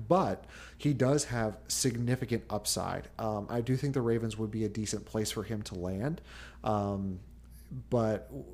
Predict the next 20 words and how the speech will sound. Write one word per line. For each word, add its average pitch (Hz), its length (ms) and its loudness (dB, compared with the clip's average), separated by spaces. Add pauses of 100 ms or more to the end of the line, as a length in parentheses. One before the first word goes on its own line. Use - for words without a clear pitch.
(140)
is 127 280 4
he 131 80 4
gonna 123 160 4
be 117 340 4
an 113 100 0
immediate 113 440 2
impact 110 400 0
shutdown 110 340 2
corner 110 420 0
a 104 160 0
la 104 220 2
Sa-, 98 300 0
Sauce 101 360 0
Gardner, 104 460 0
or 110 140 -2
we'll 107 240 -2
probably 104 400 0
see 113 160 -2
from 107 220 -4
Witherspoon, 104 720 0